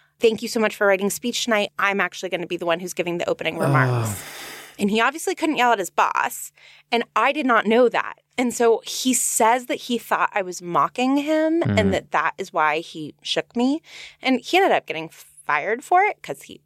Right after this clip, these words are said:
Speaker 1: shook me in front of people. <laughs> But he was embarrassed.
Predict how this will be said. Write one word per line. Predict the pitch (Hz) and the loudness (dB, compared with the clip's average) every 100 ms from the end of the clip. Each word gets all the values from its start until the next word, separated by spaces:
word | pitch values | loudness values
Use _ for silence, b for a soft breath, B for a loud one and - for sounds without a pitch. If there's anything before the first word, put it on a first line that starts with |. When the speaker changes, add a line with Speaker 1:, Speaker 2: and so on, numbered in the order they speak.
| _ | _
Speaker 1:
shook | - - - | -6 -6 -2
me | 220 254 | 0 0
in | 269 | 0
front | 285 269 | 0 -2
of | 262 - | -2 -6
people. | - 294 311 330 - - | -8 2 4 4 -2 -6
<laughs> | |
But | 220 214 220 - b b b b b _ _ | -2 2 2 0 b b b b b _ _
he | - - 330 349 | -6 2 6 6
was | 247 220 - | 6 4 2
embarrassed. | 220 202 196 - 294 131 - 226 - - | 2 4 4 4 4 2 0 -4 -8 -14